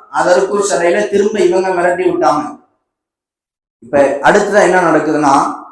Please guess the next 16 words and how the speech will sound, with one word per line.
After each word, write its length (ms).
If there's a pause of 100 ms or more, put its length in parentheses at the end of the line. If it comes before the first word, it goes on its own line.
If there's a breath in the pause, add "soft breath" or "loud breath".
(420)
அந்த 340
ஆட்சியாளர் 680
மூணாவது 400
தடவை 580 (880)
ஆளை 480
அனுப்பி 460
அழைக்காமல் 920 (460)
அவனே 500
வரான். 560 (420)
அவனே 420
வந்து 600 (960)
ஃபஹத 440
நஅலைஹி, 760
தன்னுடைய, 720 (760)
அஹ், 200
க-, 540